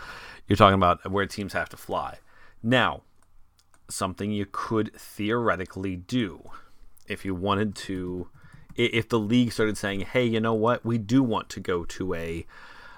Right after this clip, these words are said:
uh, we do wanna go to maybe start shooting south." Theoretically, you could use, say, either Cincinnati or Louisville as kind of a gateway to the South City. So you could maybe do a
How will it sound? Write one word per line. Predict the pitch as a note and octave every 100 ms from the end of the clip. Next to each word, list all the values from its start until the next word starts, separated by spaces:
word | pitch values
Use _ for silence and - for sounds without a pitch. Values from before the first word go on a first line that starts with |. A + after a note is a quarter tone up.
| -
uh, | - D#2+ C#2+ C#2 - - _ _ _ _ _ _ _ -
we | B2
do | B2+ B2+
wanna | B2+ A2+
go | G#2+
to | G#2 G2 F#2+ - -
maybe | G#2+ A2 A2 G2+
start | - G#2+ E2+
shooting | - G2+ F2
south." | - F#2 D#2 - - - - - - - -
Theoretically, | G#2+ B2+ A#2+ G#2 G2+ G2+
you | G#2+ G#2+
could | - - A2 G#2
use, | G2 G2+ G2+ -
say, | - - F#2+
either | F#2 F#2
Cincinnati | F2+ - G2 G#2+ F#2+ F2+ F#2
or | - F#2+
Louisville | F#2 C3+ C#3 F#2 E2 E2+ -
as | F#2 F#2+
kind | - F#2+
of | F#2+
a | G2
gateway | F#2 D#2+ E2+ E2
to |
the | F2+
South | F#2+ C3 C3 -
City. | - D2+ - - - - - - - _
So | - -
you | E2+ G2
could | - C#3+ A2+
maybe | G2 F#2+ G2+
do | F2 F#2
a | F#2+ F#2